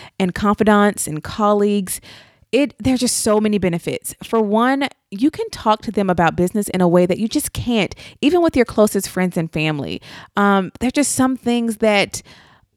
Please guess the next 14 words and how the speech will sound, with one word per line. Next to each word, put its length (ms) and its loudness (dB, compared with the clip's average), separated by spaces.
non-entrepreneurs 1600 0
and 280 -4
non-business 720 0
owners 380 -2
are 120 0
not 500 -2
going 320 0
to 180 -4
get. 420 -8
They 200 4
just 440 -2
don't 460 -2
get 220 -4
it. 220 -12